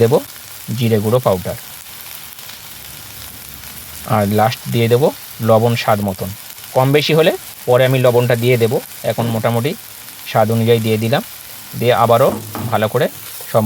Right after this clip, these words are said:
মশলা সমেত কষাতে থাকবো আমি। এখানে আমি কিন্তু তেল খুব কম দিয়েছি, কেন ওখানে তেলে ডিপ ফ্রাই করা আছে সবজিগুলো। তো এইভাবে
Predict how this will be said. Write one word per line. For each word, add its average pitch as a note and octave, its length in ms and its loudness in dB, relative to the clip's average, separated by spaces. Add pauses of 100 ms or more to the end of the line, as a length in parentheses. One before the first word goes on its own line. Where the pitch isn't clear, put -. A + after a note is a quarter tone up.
মশলা A2 240 2 (100)
সমেত C#3 240 0 (840)
কষাতে G#2 380 0
থাকবো F#2+ 280 0
আমি। E2+ 120 -8 (880)
এখানে B2+ 220 2
আমি C3+ 140 2
কিন্তু C3+ 220 0
তেল B2 120 4 (100)
খুব D3 120 2 (100)
কম A#2+ 120 4 (140)
দিয়েছি, A#2+ 260 0 (480)
কেন A#2+ 120 2 (120)
ওখানে B2 220 2 (100)
তেলে A#2+ 240 4 (1000)
ডিপ A2+ 240 -2
ফ্রাই A#2 260 4
করা A#2+ 200 4
আছে A2+ 220 -2
সবজিগুলো। A2+ 420 -2 (1300)
তো - 60 -2 (120)
এইভাবে A2 280 2